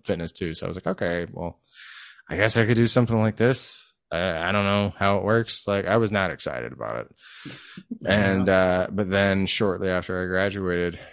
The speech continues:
Speaker 1: I saw that there was an open mic at a comedy club in Fairfield, which is only, like, fifteen minutes away
Speaker 2: Oh,
Speaker 1: from
Speaker 2: that's cool.
Speaker 1: where I lived at the time. And so I was like, "Oh, well, I'll,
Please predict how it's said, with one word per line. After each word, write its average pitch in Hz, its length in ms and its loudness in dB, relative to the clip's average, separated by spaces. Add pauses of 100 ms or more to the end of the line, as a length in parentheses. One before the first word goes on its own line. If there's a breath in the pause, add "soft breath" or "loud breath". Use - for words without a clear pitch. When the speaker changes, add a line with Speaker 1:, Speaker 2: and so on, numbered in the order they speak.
(140)
Speaker 1:
I 90 100 -6
saw 90 280 -6
that 85 60 -8
there 87 160 -8
was 85 100 -14
an 82 100 -14
open 95 320 -10
mic 80 280 -10 (500 loud breath)
at 87 160 -6
a 87 60 -8
comedy 87 340 -6
club 90 420 -6 (160)
in 87 80 -8
Fairfield, 87 540 -4
which - 160 -14
is - 80 -14
only, 82 220 -8
like, 80 180 -10
fifteen 87 420 -8
minutes 85 300 -10
away 80 220 -6
Speaker 2:
Oh, 85 40 -8
Speaker 1:
from 139 300 -4
Speaker 2:
that's 143 200 -4
cool. 107 200 -10
Speaker 1:
where 82 340 0
I 82 80 -6 (140)
lived 87 380 -6 (200)
at - 180 -12
the - 80 -10
time. 85 300 -6 (680 loud breath)
And 92 320 -2
so 92 180 -2
I 85 40 -4
was 85 100 -8
like, 82 100 -6
"Oh, 98 220 -4
well, 76 100 -8
I'll, 85 380 -8